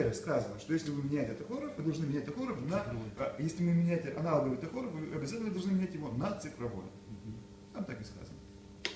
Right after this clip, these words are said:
Speaker 1: Может быть, не слово в слово, да? Но мысль такая. Всё. Э, по-, по-, польский ин-, инспектор отнял, э, техпаспорт, э, выписал там небольшой штраф и сказал: «Поезжайте,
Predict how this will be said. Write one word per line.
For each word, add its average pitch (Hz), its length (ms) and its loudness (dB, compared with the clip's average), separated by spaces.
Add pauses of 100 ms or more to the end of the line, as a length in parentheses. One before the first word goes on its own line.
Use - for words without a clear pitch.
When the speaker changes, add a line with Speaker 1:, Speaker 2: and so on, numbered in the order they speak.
Speaker 1:
Может 120 160 -2
быть, 120 160 -2
не 127 80 -2
слово 120 280 -4
в - 40 -8
слово, 127 240 -6
да? 156 80 -6 (440)
Но - 100 -4
мысль 127 280 -4
такая. 113 240 -6 (1600)
Всё. 202 400 0 (220)
Э, 120 200 4 (100)
по-, 139 160 4
по-, 127 280 2
польский 135 380 0
ин-, 120 340 2
инспектор 131 460 -2
отнял, 113 320 -4 (440)
э, 101 440 -2
техпаспорт, 233 640 -4 (200)
э, 113 260 2
выписал 117 380 0
там 104 280 -4
небольшой 120 400 2
штраф 240 300 -2 (460)
и 247 80 -2
сказал: 175 420 4
«Поезжайте, 151 680 2